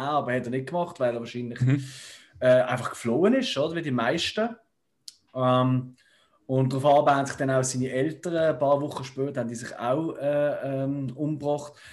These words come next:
Speaker 1: Also es hat eine riesen Suizidwelle mit sich gezogen, der Amoklauf
Speaker 2: Ja.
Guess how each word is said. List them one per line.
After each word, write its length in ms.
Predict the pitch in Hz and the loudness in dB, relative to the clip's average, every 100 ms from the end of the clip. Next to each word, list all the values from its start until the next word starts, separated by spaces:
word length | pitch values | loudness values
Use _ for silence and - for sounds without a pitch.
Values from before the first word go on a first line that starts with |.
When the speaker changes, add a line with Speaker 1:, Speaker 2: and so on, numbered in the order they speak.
| - - | -14 -6
Speaker 1:
Also 200 | 123 139 | -2 0
es 100 | 143 | 2
hat 120 | 135 | 4
eine 120 | 131 | 4
riesen 460 | 127 143 165 165 131 | 4 6 4 4 0
Suizidwelle 960 | 143 135 135 143 156 135 147 131 123 | 2 0 0 -4 -6 0 2 2 2
mit 200 | 127 123 | -2 -2
sich 140 | - 127 | -6 -8
gezogen, 640 | - 120 113 113 107 95 - | -6 -4 -4 -4 -6 -6 -4
der 140 | 113 | 0
Amoklauf 760 | 127 131 127 151 120 120 - | 2 2 6 6 6 2 -4
Speaker 2:
Ja. 60 | - | -16